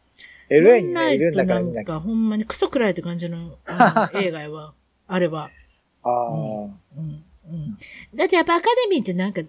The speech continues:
Speaker 2: どっちかっていうとポリティク-、ポリティカルっていうんですか？政治的なことが絡んでません？なんだか知らないけど。
Speaker 1: あの、あれ、批評家向きのってのはありますよね。好きそうなのがね、やっぱり。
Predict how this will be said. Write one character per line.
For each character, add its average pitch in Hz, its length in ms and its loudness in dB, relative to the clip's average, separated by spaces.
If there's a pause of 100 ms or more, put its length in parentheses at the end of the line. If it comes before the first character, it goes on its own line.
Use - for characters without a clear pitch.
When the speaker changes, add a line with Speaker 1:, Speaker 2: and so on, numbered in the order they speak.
(160)
Speaker 2:
ど 185 140 -2
っ - 20 -6
ち - 80 -12
か 269 60 0
っ - 20 -6
て 185 60 -6
い - 20 -8
う - 20 -20
と - 60 -20
ポ 302 80 0
リ 320 140 4
テ 311 180 -4
ィ - 120 -8
ク-、 - 220 -8
ポ 285 160 -2
リ 269 140 -2
テ - 120 -14
ィ - 40 -20
カ 160 120 -6
ル 147 80 -12
っ 139 40 -18
て - 140 -18
い - 20 -12
う - 20 -12
ん - 40 -14
で 143 40 -16
す - 100 -14
か？ 302 220 -8
政 277 340 2
治 254 60 -10
的 320 200 0
な 214 200 -2
こ - 160 -6
と 180 80 -4
が 151 120 -10
絡 196 260 -6
ん 190 60 -2
で 180 80 -6
ま 180 100 -10
せ 262 140 -14
ん？ 269 120 -20
な 196 160 -4
ん 185 80 -2
だ 165 120 -8
か 160 100 -12
知 - 140 -18
ら 160 100 -14
な 151 80 -20
い 151 160 -20
け 147 80 -20
ど。 151 80 -20 (1200)
Speaker 1:
あ 143 120 8
の、 131 180 2
あ 123 80 6
れ、 120 180 2 (120)
批 - 180 6
評 226 100 10
家 208 600 4
向 147 160 -4
き 185 160 -4
の 190 100 4
っ 180 100 -4
て 135 120 -4
の 117 140 -2
は 98 40 0
あ 104 60 -2
り 123 80 -4
ま 123 160 0
す 101 120 -10
よ 92 80 -6
ね。 104 200 -6
好 - 80 -16
き 131 100 4
そ 131 200 4
う 123 40 2
な 104 80 -2
の 92 120 -12
が - 120 -16
ね、 123 160 0
や 95 140 -2
っ - 100 -8
ぱ 95 100 -6
り。 90 140 -12